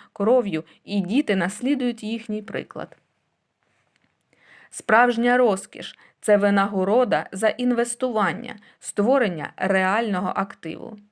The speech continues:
Наприклад, коли у мене та моєї дружини з'явився вільний капітал, який надходив від наших багатоквартирних будинків,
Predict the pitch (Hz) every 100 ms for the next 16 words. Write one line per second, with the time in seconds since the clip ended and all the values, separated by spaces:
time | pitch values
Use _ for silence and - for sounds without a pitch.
0 | _ _ _ _ _ _ 233 302 302 185
1 | - - - _ _ - 202 220 214 233
2 | 240 175 202 202 202 240 214 180 196 196
3 | 254 214 180 202 208 254 - 190 202 247
4 | 208 196 190 185 175 226 208 - - -
5 | 190 214 202 202 - 262 196 190 170 185
6 | 170 226 226 190 180 202 190 202 202 202
7 | - 220 190 180 165 160 220 277 254 156